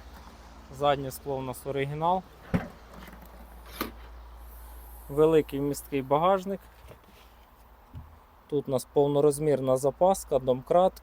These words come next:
ключ, знак аварійної зупинки, аптечка. Повністю весь комплект з автомобілем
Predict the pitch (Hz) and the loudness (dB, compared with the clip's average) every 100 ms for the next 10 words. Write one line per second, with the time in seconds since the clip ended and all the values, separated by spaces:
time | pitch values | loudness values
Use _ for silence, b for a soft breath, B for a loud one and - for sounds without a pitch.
0 | - 151 185 - - B B B B - | -8 -4 -4 -6 -16 B B B B -6
1 | 143 147 - 139 139 151 147 135 131 139 | 0 0 2 4 4 2 0 -2 -6 -4
2 | 135 190 202 180 139 127 - 185 185 - | -4 -4 -4 -4 -2 -2 0 -2 -2 -6
3 | 143 131 - - 147 143 135 - 143 131 | -8 -8 -12 -8 -6 -6 -10 -4 -2 -2
4 | - 139 156 175 180 135 131 127 123 160 | -6 -10 -2 -2 -2 -6 -4 -6 -4 -4
5 | 151 | -4